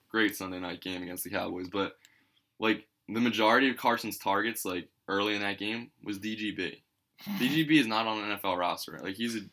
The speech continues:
Speaker 1: like,
Speaker 2: I don't even know if he's
Speaker 1: our
Speaker 2: on a
Speaker 1: team's
Speaker 2: practice
Speaker 1: completely
Speaker 2: squad.
Speaker 1: different. We had, we, we shoulda won that game. That was tough to watch. We had a fumble late in the fourth quarter.
Speaker 2: Yeah.
Speaker 1: Like, ten minutes left, up ten. We end up, we end up losing that. That was a heartbreaker. But, like, our,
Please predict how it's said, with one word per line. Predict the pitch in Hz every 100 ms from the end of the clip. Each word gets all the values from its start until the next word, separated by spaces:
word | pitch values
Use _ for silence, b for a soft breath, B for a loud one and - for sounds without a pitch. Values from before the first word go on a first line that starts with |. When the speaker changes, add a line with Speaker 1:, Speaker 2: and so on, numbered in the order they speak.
| -
Speaker 1:
like, | 107 - 95 -
Speaker 2:
I | 135
don't | 165
even | 185
know | 165
if | 147
he's | 127
Speaker 1:
our |
Speaker 2:
on | 135
a | 123
Speaker 1:
team's | 151
Speaker 2:
practice | 131 147
Speaker 1:
completely | 135 127
Speaker 2:
squad. | 104
Speaker 1:
different. | 104 95 _ _ -
We | 113
had, | 123 120 101 78 - -
we, | 139
we | 120 123
shoulda | 151 110
won | 98
that | 92 85
game. | 92
That | 90
was | 92
tough | - 92
to | -
watch. | 87 92 78 - - _
We | 95
had | 92
a |
fumble | - 110 104 101
late | 101
in | 92
the | 95
fourth | 98 95
quarter. | - 90 85 85
Speaker 2:
Yeah. | 123 117 113 113
Speaker 1:
Like, | 90
ten | - 101
minutes | 98 90 92
left, | 87 -
up | 95 95
ten. | 98 87
We | 90
end | 92
up, | 92 - _ _ _ _
we | 117
end | 120
up | 101
losing | 101 95 95
that. | 92
That | 90
was | 104
a | 95
heartbreaker. | 107 107 - 85 85
But, | 95 95
like, | 98 98
our, | 107